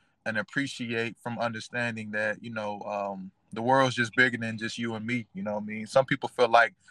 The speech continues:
they control, uh, how the world turns, and, and if, if they stop doing something, that means the world's supposed to stop, but it's not. It's still gonna turn on its axis. You don't control it. You didn't create this world, so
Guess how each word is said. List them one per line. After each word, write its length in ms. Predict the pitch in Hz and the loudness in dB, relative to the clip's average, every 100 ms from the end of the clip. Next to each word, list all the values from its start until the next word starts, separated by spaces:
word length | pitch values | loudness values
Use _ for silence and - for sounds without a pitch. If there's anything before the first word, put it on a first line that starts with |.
| - | -2
they 100 | 120 | -2
control, 720 | - 110 - 127 120 113 110 _ _ _ _ - | -2 -4 2 4 2 -2 -8 _ _ _ _ -2
uh, 280 | 104 101 92 - - - _ | 0 0 -2 -8 -14 -16 _
how 160 | - 110 | 2 4
the 60 | 107 | 4
world 360 | 107 117 113 | -2 -4 -4
turns, 500 | - 123 117 107 101 | -2 -2 0 -4 -8
and, 160 | 98 98 | -12 -12
and 300 | 101 101 98 - _ _ | -10 -10 -12 -16 _ _
if, 160 | 113 110 _ _ - | -4 -4 _ _ -12
if 140 | 110 - | -2 4
they 140 | 139 | 4
stop 340 | - 139 113 | 6 6 6
doing 180 | 110 120 | 2 -8
something, 260 | - 123 117 | -10 -10 -6
that 120 | 117 | -6
means 160 | 117 110 | -6 -12
the 80 | |
world's 260 | 104 123 120 | -8 -6 -6
supposed 200 | - 104 | -10 -16
to 40 | |
stop, 220 | - 104 104 | -6 -4 -4
but 80 | |
it's 120 | 113 120 | -8 -6
not. 220 | 120 113 | -4 -4
It's 100 | - | -6
still 200 | 135 127 | -8 -8
gonna 160 | 120 _ | -10 _
turn 240 | - 127 117 | -6 -4 -4
on 120 | 113 | -6
its 120 | 107 | 0
axis. 320 | 113 110 95 95 | 0 0 -6 -18
You 100 | 104 | -10
don't 200 | 120 117 | -8 -8
control 340 | 110 101 120 107 | -10 -8 -8 -8
it. 60 | 101 | -10
You 120 | 117 | -16
didn't 160 | 117 | -16
create 260 | - 123 131 - | -8 -6 -6 -8
this 120 | 98 | -18
world, 320 | 104 107 110 | -16 -14 -14
so 260 | - 101 | -12 -12